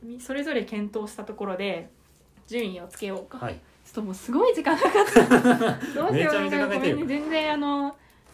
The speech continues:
Speaker 1: あの、意見を聞く前に私の意見を。
Speaker 2: いやいや、これはもうそう、それも人のやつ聞くのが楽しいみたいなとこね、
Speaker 1: うん。
Speaker 2: あるからね。
Speaker 1: そっか。じゃあ、一位が老人っていうのは私決まってんの。
Speaker 2: は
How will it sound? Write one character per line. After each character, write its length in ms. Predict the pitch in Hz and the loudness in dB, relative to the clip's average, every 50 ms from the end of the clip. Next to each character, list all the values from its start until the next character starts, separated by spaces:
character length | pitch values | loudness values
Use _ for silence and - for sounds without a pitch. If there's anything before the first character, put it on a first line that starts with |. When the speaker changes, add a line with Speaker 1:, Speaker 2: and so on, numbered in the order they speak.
| - - | -16 -12
Speaker 1:
あ 60 | 254 | -10
の、 140 | 233 233 233 | -10 -10 -8
意 120 | - 269 | -8 -8
見 220 | 277 294 262 247 214 | -4 -4 -2 -2 -2
を 80 | 202 | -4
聞 120 | 196 - - | -6 -4 -4
く 80 | 233 | -2
前 180 | 220 226 220 214 | -2 0 -2 -2
に 80 | 190 190 | -4 -4
私 260 | 202 - 233 - - | -6 -8 -10 -8 -6
の 320 | 233 226 226 220 220 247 - - _ _ _ _ _ _ _ _ _ _ _ _ _ | -6 -4 -4 -6 -8 -10 -14 -20 _ _ _ _ _ _ _ _ _ _ _ _ _
意 60 | - | -12
見 40 | 98 | -8
を。 20 | |
Speaker 2:
い 40 | 92 | -8
や 60 | - 95 | -8 -8
い 20 | |
や、 60 | 87 85 - | -8 -10 -12
こ 100 | - 113 | -12 -12
れ 60 | 110 110 | -10 -10
は 80 | 104 | -12
も 100 | 92 82 | -12 -14
う 40 | 80 | -16
そ 280 | - - 120 113 110 117 | -16 -14 -12 -12 -10 -12
う、 80 | 135 131 | -12 -16
そ 180 | - - - | -16 -14 -8
れ 220 | 117 127 127 123 117 | -4 -4 -2 -2 -4
も 220 | 95 82 82 82 | -6 -10 -14 -16
人 240 | - - - - 147 | -18 -10 -8 -6 -4
の 80 | 139 143 | -4 -4
や 80 | 151 | -6
つ 80 | 147 - | -8 -10
聞 180 | - - 131 131 | -12 -12 -10 -8
く 120 | - 143 | -6 -4
の 120 | 151 160 | -4 -6
が 140 | - - - - - - | -6 -10 -14 -20 -20 -16
楽 120 | 107 95 87 | -14 -14 -14
し 120 | - - 87 | -14 -14 -16
い 40 | |
み 80 | 80 80 | -16 -16
た 80 | - 82 | -16 -10
い 20 | |
な 40 | - | -8
と 60 | 214 | -6
こ 60 | 208 202 | -4 -2
ね、 220 | 202 190 185 180 | -2 -4 -4 -6
Speaker 1:
う 40 | - | -8
ん。 40 | 190 | -10
Speaker 2:
あ 40 | - | -12
る 80 | 90 | -12
か 100 | - 85 | -12 -14
ら 60 | 85 85 | -14 -14
ね。 100 | 117 120 | -14 -14
Speaker 1:
そ 60 | - | -16
っ 40 | - | -14
か。 200 | - 180 170 - - _ _ _ _ _ _ _ - - | -14 -14 -14 -14 -18 _ _ _ _ _ _ _ -20 -14
じ 100 | - 208 | -12 -10
ゃ 220 | 202 202 180 175 | -10 -10 -10 -12
あ、 60 | 185 226 - _ _ _ _ _ _ _ _ _ _ _ _ _ _ _ _ _ _ _ _ _ - _ _ _ _ _ _ _ | -16 -20 -20 _ _ _ _ _ _ _ _ _ _ _ _ _ _ _ _ _ _ _ _ _ -20 _ _ _ _ _ _ _
一 240 | - 269 277 - - 539 466 349 | -10 -10 -8 -2 2 2 2 4
位 40 | |
が 120 | 247 233 220 | 2 2 2
老 200 | 226 226 233 226 | 2 0 0 0
人 200 | 214 233 233 233 | -2 -2 -2 -2
っ 40 | 226 | -2
て 60 | 214 | -4
い 40 | 190 | -4
う 20 | |
の 60 | 170 | -4
は 40 | 147 | -8
私 160 | - 196 - | -10 -12 -16
決 140 | - - 196 | -12 -10 -8
ま 80 | 185 - | -8 -8
っ 100 | - - | -8 -10
て 100 | - 190 | -10 -12
ん 80 | 156 | -12
の。 80 | 139 - | -12 -16
Speaker 2:
は 80 | - | -16